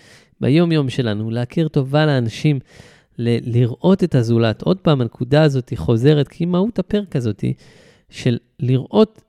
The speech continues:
מעבר לרק לעשות עסקים, ורק להיות בעל עסק ממולח ומפולפל. בני אדם זה מה שחשוב, והכרת הטוב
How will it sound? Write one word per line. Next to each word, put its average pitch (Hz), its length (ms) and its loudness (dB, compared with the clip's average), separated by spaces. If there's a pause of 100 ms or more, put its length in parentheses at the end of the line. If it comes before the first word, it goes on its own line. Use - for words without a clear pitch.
(140)
מעבר 165 540 2 (140)
לרק 117 540 -4
לעשות 120 540 -4
עסקים, 156 720 -2
ורק 117 460 -2
להיות 127 520 0
בעל 123 440 -2
עסק - 420 -4 (400)
ממולח 123 560 0
ומפולפל. 110 680 -2 (680)
בני 135 300 0
אדם 123 300 -2 (220)
זה 107 140 -4
מה 135 160 -2
שחשוב, - 460 -8 (440)
והכרת 110 520 -2
הטוב 117 300 -2